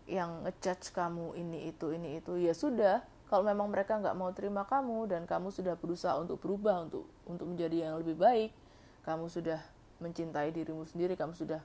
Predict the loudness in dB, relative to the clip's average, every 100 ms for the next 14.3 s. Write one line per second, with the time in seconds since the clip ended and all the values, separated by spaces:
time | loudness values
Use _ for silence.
0 | -6 -4 -2 -2 -2 -2 -2 -2 -6 -4
1 | 0 0 0 0 0 0 -2 -4 -4 -2
2 | -2 -2 -2 -2 -4 -2 -2 -2 -4 -4
3 | -6 -10 -12 -14 -20 -20 -18 -4 0 0
4 | 0 -2 -4 -4 -6 -6 -4 -4 -6 -4
5 | -2 -4 -2 -4 -2 -6 -6 -8 -2 0
6 | 0 -4 -20 -20 -18 -18 -20 -20 -20 -20
7 | -20 -20 -20 -20 -20 -20 -20 -20 -20 -20
8 | -20 -20 2 6 8 10 10 8 6 6
9 | 4 2 -16 -10 4 6 4 0 0 4
10 | 4 6 4 4 -2 -2 -2 -2 0 -2
11 | -2 0 0 2 0 -2 -2 -4 -2 -4
12 | -2 0 0 2 0 -2 -10 -20 -20 -20
13 | -20 -20 -20 -20 -20 -20 -4 0 0 0
14 | -2 -2